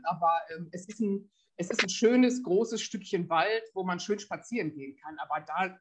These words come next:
ne, wie gesagt, da im Dickicht, wenn da die Hunde ohne Leine laufen, dann ist natürlich ein Zeckenparadies, ne? Und die muss man anschließend,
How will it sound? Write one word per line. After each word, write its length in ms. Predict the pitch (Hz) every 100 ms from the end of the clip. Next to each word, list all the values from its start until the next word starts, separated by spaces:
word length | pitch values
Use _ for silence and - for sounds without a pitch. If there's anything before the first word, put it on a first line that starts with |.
| -
ne, 180 | 185 185
wie 80 |
gesagt, 480 | 190 190 170 170 - _ _ _ -
da 240 | 151 175
im 240 | 196 185 -
Dickicht, 520 | 185 - 247 247 -
wenn 100 | 160
da 160 | 147 156
die 160 | 185 190
Hunde 280 | 190 196 165
ohne 220 | 180 170
Leine 380 | 131 131 196 214
laufen, 500 | 160 147 190 - 190
dann 120 | 160 -
ist 180 | - 160
natürlich 420 | - 175 156 160
ein 80 | 151
Zeckenparadies, 920 | 208 - - - 123 _ 254 - _
ne? 80 | - _ _ _ _ _ -
Und 220 | 175 175
die 80 | 202
muss 380 | 190 233 302 262
man 340 | 247 247 240
anschließend, 680 | 165 214 - 247 247 240 226